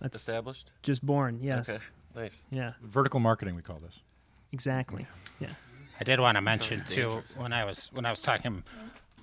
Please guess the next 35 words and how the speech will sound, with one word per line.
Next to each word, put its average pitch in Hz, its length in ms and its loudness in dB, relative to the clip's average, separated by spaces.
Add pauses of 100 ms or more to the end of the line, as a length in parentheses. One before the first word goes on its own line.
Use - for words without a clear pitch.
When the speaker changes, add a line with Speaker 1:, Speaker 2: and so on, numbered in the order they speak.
(220)
Speaker 4:
um, - 260 -2 (200)
for - 180 2
those 120 240 4
of 101 80 0
us 104 200 0
that 107 100 0
are, 95 200 0 (160)
um, - 280 -8 (400)
you 98 100 -8
know, 87 100 -8
study 110 340 2
countercultures 104 760 -2
or 92 120 -4
read 98 180 -2
about 98 240 0
them 98 160 -6
and 90 100 -8
things, 90 460 -6
we 107 180 -4
would 101 200 -4
see 113 240 -6
the 107 100 -4
nuances 110 520 -2
in 98 100 -6
Tulsa, 104 400 -2
but 92 180 -6
for - 180 -8
the, 85 200 -8 (680)
you 104 60 -4
know, 95 100 -2
the, 85 140 -4 (340)
the 104 120 -4
Joe 98 240 -4
Sixpack 101 640 -4 (280)
in, 95 380 -8